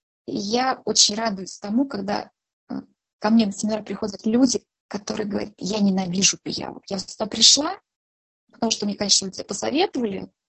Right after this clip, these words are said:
там прям настойчиво посоветовали, и сказали, что сходи, не пожалеешь», но тем не менее. И настолько отвратительна эта тема, что я уже десять раз раскаивалась в этом. И вот я таких, э, случаев, я просто их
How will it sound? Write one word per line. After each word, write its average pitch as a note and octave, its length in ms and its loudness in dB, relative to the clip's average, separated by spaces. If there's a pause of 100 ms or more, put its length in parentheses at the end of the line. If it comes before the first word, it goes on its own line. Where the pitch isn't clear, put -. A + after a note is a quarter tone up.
(120)
там F#3+ 180 -4
прям - 180 -6
настойчиво G#3+ 560 4
посоветовали, F#3+ 580 -6
и - 20 -8
сказали, G3 240 -4
что - 140 0
сходи, G3 260 0
не G3+ 100 2
пожалеешь», C4 400 4
но D#4 60 -2
тем A#3 160 2
не A#3+ 80 6
менее. A3+ 260 4 (500)
И G#3 60 2
настолько A#3+ 440 0
отвратительна G#3+ 680 -2
эта G3 180 -6
тема, C#4+ 520 0 (640)
что - 180 -2
я B3 60 2
уже A3 100 2
десять C4 200 -2
раз A#3 180 -6
раскаивалась G3 640 -4
в F3 60 -8
этом. E3+ 280 -6
И F#3+ 80 2
вот A#3 120 0
я C4 80 0
таких, C4 440 -4
э, G3 360 0
случаев, C#4+ 580 2
я G#3+ 100 0
просто B3+ 340 -2
их G#3 80 -8